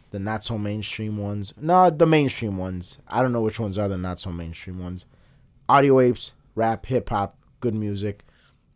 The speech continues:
Kicking it off. It's well known that the situation in Venezuela is bad. It's called across the board a humanitarian crisis. In fact, it's so bad that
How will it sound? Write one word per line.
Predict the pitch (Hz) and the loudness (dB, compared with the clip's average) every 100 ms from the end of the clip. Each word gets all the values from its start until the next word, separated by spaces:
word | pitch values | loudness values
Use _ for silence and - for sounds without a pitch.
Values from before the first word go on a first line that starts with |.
| _ _ _ _ _ _ _ _ | _ _ _ _ _ _ _ _
Kicking | - 143 156 | -2 0 4
it | 139 120 | 4 4
off. | 98 95 - _ _ _ | 2 0 -10 _ _ _
It's | 170 170 | 2 6
well | 180 202 | 8 8
known | 185 160 156 185 175 _ _ - | 8 8 8 2 -6 _ _ 0
that | 127 | 0
the | 120 | 2
situation | - 135 143 135 - 131 | 0 0 4 4 4 0
in | 120 | 2
Venezuela | 120 113 - 120 110 | 2 0 2 2 4
is | 98 90 | 0 -4
bad. | 98 85 80 - _ _ | -6 -6 -8 -14 _ _
It's | 98 107 107 - | -4 -4 -4 -8
called | - 147 143 143 135 - - - | 4 10 10 8 2 -8 -20 -12
across | 190 - 143 151 - | -10 2 4 4 2
the | |
board | 131 120 127 120 | 0 4 6 4
a | 104 | 0
humanitarian | 104 110 113 107 - 113 107 95 | -4 -4 -2 -4 -6 -6 -4 -6
crisis. | - 101 90 - 78 - - _ | -6 -6 -6 -8 -14 -18 -20 _
In | 113 | -4
fact, | - 156 151 - | 2 4 4 0
it's | 143 - | 0 0
so | - 196 254 | 2 4 4
bad | 170 123 120 120 - _ _ _ | 4 2 2 0 -2 _ _ _
that | 104 101 120 113 107 - | -6 0 2 2 -4 -10